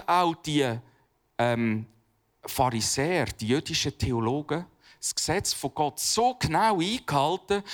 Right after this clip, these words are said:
dass sogar noch der Zehnte von ihren Kräutchen Gott in den Tempel hineingegeben haben. Weil sie Angst hatten,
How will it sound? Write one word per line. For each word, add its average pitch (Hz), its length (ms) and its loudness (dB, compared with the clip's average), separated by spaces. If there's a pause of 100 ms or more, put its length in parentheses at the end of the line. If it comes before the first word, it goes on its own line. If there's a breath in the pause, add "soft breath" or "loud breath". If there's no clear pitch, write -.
(160 loud breath)
dass 190 260 2
sogar 220 400 4
noch 214 420 2 (280 soft breath)
der 185 140 0
Zehnte 214 600 0
von 208 240 4
ihren 202 320 2
Kräutchen 208 880 0 (300)
Gott - 420 0
in 165 80 -2
den - 100 -14
Tempel 180 540 2
hineingegeben 170 560 2
haben. 135 320 2 (1400)
Weil 185 340 0 (1400)
sie - 340 0
Angst 226 440 2
hatten, 131 440 0